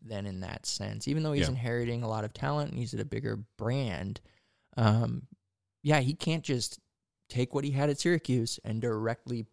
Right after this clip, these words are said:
Speaker 1: put it right on Nebraska. Um, he does have to, yeah, change it up. And so it, it, the way it sounded, yeah, was like he maybe had this idea that he could just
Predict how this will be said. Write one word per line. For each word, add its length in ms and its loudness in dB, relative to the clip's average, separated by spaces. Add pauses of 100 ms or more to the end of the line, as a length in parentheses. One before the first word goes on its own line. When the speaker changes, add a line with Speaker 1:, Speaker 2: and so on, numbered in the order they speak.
(520)
Speaker 1:
put 140 2
it 120 2
right 200 4
on 200 0
Nebraska. 600 -2 (460)
Um, 500 4 (120)
he 140 0
does 200 4
have 200 -2
to, 200 0
yeah, 220 2 (220)
change 320 2
it 80 4
up. 200 4
And 120 0
so 100 6
it, 160 2
it, 180 6
the 80 6
way 160 10
it 100 4
sounded, 380 2
yeah, 180 2
was 240 0
like 340 0 (440)
he 200 0
maybe 280 4
had 260 0
this 140 0
idea 400 0
that 180 -4
he 160 -8
could 180 -6
just 300 -4